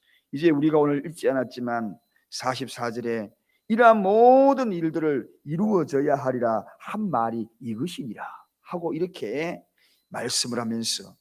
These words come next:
제자들에게 이야기합니다. 이렇게 내가 그동안에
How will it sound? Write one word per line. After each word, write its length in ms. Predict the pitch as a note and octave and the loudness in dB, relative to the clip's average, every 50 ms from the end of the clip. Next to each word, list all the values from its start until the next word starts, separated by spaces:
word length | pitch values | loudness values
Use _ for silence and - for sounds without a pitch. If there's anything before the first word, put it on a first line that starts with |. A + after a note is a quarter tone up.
| _ _ _ _ _ | _ _ _ _ _
제자들에게 500 | - - - - C#3 C3+ C3 C3+ B2+ A#2 | -8 -8 -4 -2 -2 0 0 0 0 0
이야기합니다. 680 | A#2+ A#2+ A#2 A2+ G#2 G#2+ G#2+ - - - - - - _ _ _ _ _ _ _ _ _ _ | -2 -2 -2 -4 -4 -8 -12 -14 -14 -16 -18 -20 -20 _ _ _ _ _ _ _ _ _ _
이렇게 360 | G3 G#3+ B3+ F#3 - - A3+ | 0 2 2 2 2 2 2
내가 300 | F3+ F3 F#3 F3+ F#3 F3 | 4 4 6 6 6 6
그동안에 840 | - - D3 E3+ F#3 F#3 E3 C#3+ C#3+ D3+ D#3 C#3+ B2 G2+ - - | 6 4 4 4 4 4 4 4 4 4 2 2 2 0 -4 -10